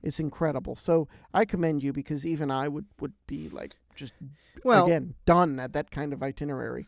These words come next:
Speaker 2: Oh, and I, I was. I mean, I, I don't know how many people I yelled at. The poor guy in Bakersfield.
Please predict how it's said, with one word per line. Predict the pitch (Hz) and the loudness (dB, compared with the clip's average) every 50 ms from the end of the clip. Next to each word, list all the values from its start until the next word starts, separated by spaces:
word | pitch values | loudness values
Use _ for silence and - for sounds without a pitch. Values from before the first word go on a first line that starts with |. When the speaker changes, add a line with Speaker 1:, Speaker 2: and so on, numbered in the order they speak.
| _ _ - | _ _ 6
Speaker 2:
Oh, | 214 214 | 8 10
and | 214 202 | 10 10
I, | 190 190 208 - | 10 8 8 6
I | 185 190 | 6 8
was. | 185 202 240 202 151 143 139 143 | 12 12 12 12 10 8 4 2
I | 156 | 2
mean, | 156 156 156 | 4 4 4
I, | 156 156 156 | 4 2 2
I | |
don't | 151 160 165 160 156 | 0 -2 -2 0 0
know | |
how | 147 160 | 2 2
many | 156 147 147 | 2 2 0
people | 139 - 139 143 135 131 | 0 -4 -4 -2 -2 -2
I | 131 | -2
yelled | 135 139 131 139 139 131 | -2 -2 -2 -2 0 0
at. | 139 139 - | 0 -2 -2
The | - | -6
poor | - - 175 170 151 | -6 -2 -2 0 0
guy | 156 156 143 | 2 2 0
in | 139 139 | 0 2
Bakersfield. | 139 151 147 151 147 - - - 151 139 131 131 | 0 0 0 -2 -4 -6 -2 -2 0 0 0 -2